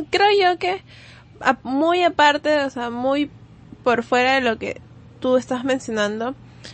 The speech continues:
hay también streamers que se encargan de, um, de ayudar, o sea, no solamente es parte de, de ayudarse a sí mismos, porque como sabemos es como un trabajo que ellos tienen, pero también ayudan a otra gente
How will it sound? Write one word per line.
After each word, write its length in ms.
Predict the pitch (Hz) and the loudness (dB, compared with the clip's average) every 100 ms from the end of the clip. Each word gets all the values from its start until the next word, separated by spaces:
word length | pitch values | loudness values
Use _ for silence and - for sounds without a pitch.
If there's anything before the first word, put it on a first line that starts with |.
| - | -2
hay 200 | - 285 | 2 4
también 420 | 330 349 320 285 302 | 4 2 2 2 0
streamers 1040 | - - - - 269 247 240 240 262 269 | -4 -20 -20 -8 0 2 2 0 0 -2
que 180 | - 247 | 0 0
se 100 | 240 | 0
encargan 640 | 233 233 240 247 277 302 | -4 0 0 2 0 0
de, 300 | 262 214 233 - - - - - - - - - - | -2 -2 -6 -12 -20 -20 -20 -20 -20 -20 -20 -6 0
um, 720 | 247 240 233 226 226 233 254 - - - - - - | 2 4 2 0 -2 -6 -12 -16 -20 -20 -20 -16 2
de 120 | 269 | 4
ayudar, 520 | 277 277 285 294 381 381 | 4 6 6 6 6 2
o 80 | 311 | 0
sea, 120 | 285 | 2
no 120 | 285 | 2
solamente 580 | 339 381 359 339 330 349 | 2 2 2 0 0 -2
es 80 | 349 - - | -2 -8 -4
parte 320 | - 285 285 | 0 0 2
de, 320 | 302 294 240 226 | 2 4 4 2
de 120 | 233 | 2
ayudarse 400 | 233 226 254 285 | 2 2 0 -4
a 60 | |
sí 220 | 277 - 247 | -4 -2 0
mismos, 380 | 240 254 277 | 0 0 -2
porque 220 | 294 302 233 | 0 0 0
como 160 | 233 | -2
sabemos 360 | 240 220 240 262 | -2 -2 0 0
es 160 | 247 - | -2 -2
como 340 | - 262 226 | -2 0 0
un 140 | 220 | -2
trabajo 480 | 226 233 214 226 247 | 0 2 4 2 -2
que 100 | 226 | 0
ellos 160 | 214 220 | 0 2
tienen, 360 | 214 208 240 311 - - - - | 0 2 -2 -4 -12 -20 -20 -4
pero 200 | 269 285 | 2 4
también 280 | 285 285 330 | 4 2 2
ayudan 560 | 349 330 320 311 339 - - | 2 2 2 2 0 -6 -6
a 240 | - 240 247 | 0 4 4
otra 280 | 277 311 | 2 -2
gente 600 | 302 320 285 269 269 339 | -2 0 0 0 -2 -2